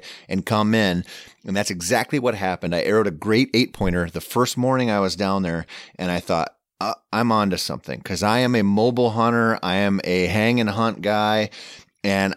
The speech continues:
I've never really relied on decoys because I hated carrying in a full body decoy, and it just really wasn't an option. That led me to Montana Decoys. Now, when I'm turkey hunting, when I'm elk hunting, when I'm antelope hunting,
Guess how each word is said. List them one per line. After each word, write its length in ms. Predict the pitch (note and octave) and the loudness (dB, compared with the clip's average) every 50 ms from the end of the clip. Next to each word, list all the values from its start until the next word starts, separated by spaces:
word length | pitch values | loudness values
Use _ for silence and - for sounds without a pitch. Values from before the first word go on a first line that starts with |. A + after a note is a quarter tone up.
| - - | -4 -2
I've 200 | F#2+ G2 F#2 E2 | -2 -2 -2 -2
never 460 | G#2+ A2 A2+ A#2+ A#2+ A#2+ C#3 C#3 B2+ | -2 0 2 2 2 2 2 2 2
really 260 | B2 B2+ B2+ B2+ C3 | 2 2 2 2 2
relied 380 | B2 B2 A#2 A2+ G#2+ G#2+ A2 G#2 | 2 2 2 2 2 2 2 2
on 220 | G2+ G2 G2 F2+ | 0 0 -2 -2
decoys 580 | D#2+ G2+ G2+ F#2 - - F2 E2+ E2+ E2+ D#2+ - | 0 0 0 0 -2 -2 0 0 0 -2 -2 -4
because 300 | - F2 - - F2 D#2 | -8 -8 -8 -6 -6 -6
I 60 | - | -8
hated 540 | - - - - B2+ C3 C#3 C3+ C3+ A#2 - | -8 -8 -2 2 4 4 4 4 2 0 -2
carrying 380 | - B2 A#2 A#2 A2+ A2 G#2+ | 0 2 2 4 4 2 2
in 100 | G#2 G2+ | 2 0
a 60 | F#2 | 0
full 320 | E2+ - - F#2+ G2 G#2 G#2+ | -2 -4 -4 -2 0 0 0
body 320 | G2+ F#2+ F#2 F2+ F#2+ F#2 | 0 0 2 2 2 0
decoy, 480 | E2+ D#2+ F#2 F2+ - - F2+ F2+ E2+ E2+ | 0 -2 -2 -4 -2 -2 0 0 0 0
and 80 | E2+ | 0
it 80 | D#2+ D#2 | -2 -4
just 240 | D#2 F#2 A2 - - | -4 -4 -4 -2 0
really 220 | A#2 C#3 D3 C#3+ | 2 2 4 4
wasn't 280 | A2+ A2 A2 F#2+ G#2 F#2+ | 2 2 2 0 0 -2
an 80 | F2 | -2
option. 460 | E2 E2 E2+ E2+ - - - E2 C#2+ D2 | 0 0 -2 -2 -4 -4 -6 -6 -6 -4
That 180 | E2+ G2+ - | -4 -4 -2
led 220 | A2+ A2+ B2 C3 C3+ | 0 2 2 4 4
me 100 | C3+ B2 | 2 2
to 100 | F#2+ F#2+ | 2 0
Montana 480 | E2 D#2+ D#2+ E2 E2 - F2+ E2 E2 D#2 | 0 -2 -2 -4 -4 -6 -6 -6 -6 -6
Decoys. 480 | D#2+ E2+ D#2+ - - E2+ E2+ E2+ - - - - - - - - - _ _ | -6 -8 -6 -4 -2 -2 -2 -2 -4 -8 -12 -18 -18 -20 -20 -20 -20 _ _
Now, 720 | - F#2+ G#2 A#2 B2+ D3+ D3+ C3 A2 G#2 G2 F#2+ F#2+ F#2 F#2 | -2 0 0 2 2 4 2 2 2 0 -2 -4 -6 -8 -6
when 160 | F2+ F#2 F2+ | -4 -2 -2
I'm 140 | F2+ E2+ - | -2 -4 -2
turkey 320 | - C3+ C3+ - C#3 B2+ | -2 -2 -2 0 0 0
hunting, 340 | A#2 C3 B2 B2 B2+ B2 A2+ | 0 2 2 2 2 2 2
when 140 | G2 F2 E2 | 0 0 -2
I'm 100 | E2 - - | -4 -2 2
elk 220 | A#2 C3 C3 - | 2 2 2 0
hunting, 440 | - C3+ B2+ C3 C3 B2 B2+ B2 G#2 | -2 -2 -2 0 0 -2 -2 -2 -4
when 140 | F2+ E2+ E2 | -4 -4 -4
I'm 260 | D#2+ D#2+ D#2+ D#2+ E2 - - | -4 -4 -6 -6 -8 -6 -2
antelope 440 | G#2+ B2+ C#3 C3+ C3 C3 B2+ - | 0 0 0 2 2 0 0 0
hunting, 520 | - C3+ B2+ C3 C3 C3 C3 C3 B2+ A#2+ | -2 -2 0 0 2 0 0 0 0 -2